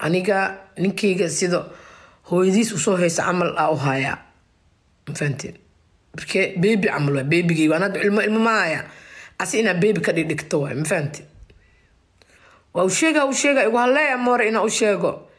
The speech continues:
Igu halleey. Igu halleey. Koley tabo luuqiisa wax ugu qorqoray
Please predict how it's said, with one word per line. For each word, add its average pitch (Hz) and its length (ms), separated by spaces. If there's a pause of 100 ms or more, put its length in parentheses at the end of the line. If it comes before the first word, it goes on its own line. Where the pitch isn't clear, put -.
(120)
Igu 254 200
halleey. 339 720 (920)
Igu 247 220
halleey. 247 680 (300)
Koley 285 320
tabo 254 400
luuqiisa 247 720
wax 202 160
ugu 233 260
qorqoray 220 720